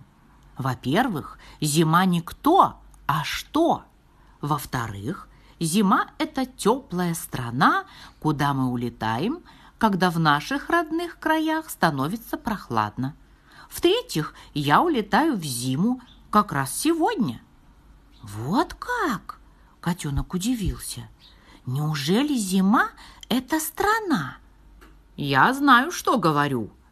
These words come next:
почти обиделся Удот. «Первый раз я был в зиме несколько лет назад. Тогда похолодало так же, как сейчас. Пошли дожди. Я растерялся. Я был маленький,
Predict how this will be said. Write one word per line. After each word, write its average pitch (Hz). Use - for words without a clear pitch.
почти -
обиделся 160
Удот. 143
«Первый 131
раз 208
я 147
был 294
в 240
зиме 185
несколько 285
лет 190
назад. 143
Тогда 135
похолодало 131
так 120
же, 165
как 190
сейчас. -
Пошли 170
дожди. 120
Я 113
растерялся. 202
Я 226
был 269
маленький, 214